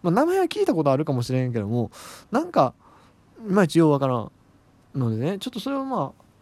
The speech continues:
こう調べてみようということで、えーと、調べましたというか、まあ、Wikipediaのページを開いております。これをですね、今日はちらほらつまんで読みながらですね、まあ、皆さんにもこのハンク・アーロンという方が一体どういう方だったのかっていうので、ざっくり知ってもらえれば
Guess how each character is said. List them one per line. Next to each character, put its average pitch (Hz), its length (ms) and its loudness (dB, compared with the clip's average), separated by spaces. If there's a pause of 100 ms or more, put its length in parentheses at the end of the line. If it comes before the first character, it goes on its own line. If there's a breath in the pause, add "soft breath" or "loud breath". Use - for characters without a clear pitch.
(120)
こ 170 280 -2
う 165 40 -4
調 254 220 -4
べ 247 100 -6
て 180 100 -2
み 123 100 -4
よ 113 80 -4
う - 20 -8
と 104 240 -12
い 143 40 -2
う 143 60 -2
こ 139 80 -4
と 123 120 -4
で、 107 200 -10 (140)
え 117 160 -8
ー - 40 -8
と、 110 200 -10
調 170 220 -8
べ 180 120 -4
ま 175 120 -4
し - 60 -10
た 117 120 -6
と 113 100 -10
い 113 40 -6
う 110 40 -10
か、 117 80 -12
ま 110 60 -8
あ、 107 40 -8
Wikipedia 151 400 -2
の 113 60 -6
ペ - 120 2
ー 120 100 2
ジ 113 80 -4
を 113 40 -4
開 120 160 -2
い - 20 -4
て 117 80 -6
お - 20 -4
り 107 60 -8
ま 107 60 -8
す。 - 100 -12
こ 202 100 2
れ 208 80 2
を 202 80 2
で 165 80 -2
す - 100 -10
ね、 117 160 -6
今 139 100 0
日 131 40 4
は 117 160 -2 (300 loud breath)
ち - 140 0
ら 147 100 2
ほ 143 100 -4
ら 120 240 -4 (560)
つ - 120 -4
ま 143 140 2
ん 117 80 -2
で 104 80 -4
読 104 80 -4
み 110 80 -4
な 113 120 -2
が 117 100 0
ら 135 180 0 (400 soft breath)
で 123 80 -8
す 135 100 -6
ね、 139 40 -2
ま 143 60 2
あ、 127 40 0
皆 139 200 0
さ 143 100 -2
ん - 20 -2
に 113 60 -4
も 104 80 -8
こ 104 80 -8
の 107 60 -8
ハ 135 160 -2
ン 147 60 -4
ク・ 151 180 -2
ア 170 60 0
ー 160 40 -2
ロ 120 100 -6
ン 98 60 -12
と 98 60 -14
い 98 40 -12
う - 20 -20
方 120 180 -10
が 101 100 -10
一 101 60 -12
体 123 120 -6
ど 139 120 -4
う 156 40 0
い 165 40 0
う 170 40 -2
方 - 220 -6
だ 147 80 -2
っ 120 40 -4
た - 120 -12
の 117 80 -8
か 147 80 -6
っ 156 40 -10
て 120 140 -12
い - 20 -6
う 110 40 -8
の 101 60 -10
で、 98 80 -10
ざ 120 140 -4
っ 127 60 -6
く - 160 -4
り 170 80 2
知 - 40 -10
っ - 40 -20
て - 80 -10
も 123 120 -4
ら 120 80 -4
え 113 60 -6
れ 110 80 -8
ば - 180 -10